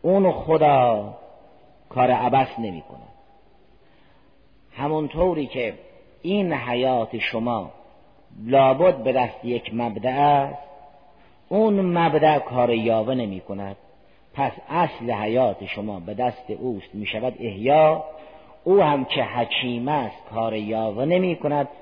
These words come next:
پس به دنبال اماته شما یه احیای دیگری هم در پیش دارید، وگرنه می شود لغو. بنابراین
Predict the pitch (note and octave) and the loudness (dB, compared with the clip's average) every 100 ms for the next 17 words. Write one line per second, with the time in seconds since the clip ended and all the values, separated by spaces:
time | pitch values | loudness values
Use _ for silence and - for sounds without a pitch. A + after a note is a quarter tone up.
0 | - C3 G#2+ B2 A#2 A#2+ A2+ D#3 D3+ B2+ | -8 -6 -4 -6 -2 -2 2 4 4 2
1 | A#2 A#2+ A#2 A2 G#2 A#2+ G#2 A2+ C#3+ E3 | 0 -2 0 -2 -4 -4 -4 -4 0 2
2 | D3+ A#2+ A2+ A2+ A2 A#2 A2+ C#3 C#3 A#2 | 2 0 -2 -4 -4 -8 -6 -2 -2 -4
3 | G2+ A#2+ A2+ - F#2+ - - _ _ _ | -8 -10 -8 -6 -8 -10 -20 _ _ _
4 | _ _ _ _ _ _ _ _ _ D3+ | _ _ _ _ _ _ _ _ _ 2
5 | D#3 D#3+ F3+ D#3 C#3 C3+ A2+ G#2 F#2+ - | 4 4 2 0 0 0 -2 -6 -8 -14
6 | - - - - _ _ _ _ _ _ | -20 -20 -20 -20 _ _ _ _ _ _
7 | _ _ _ A#2 B2+ A#2+ C3 D3 | _ _ _ -4 0 2 4 2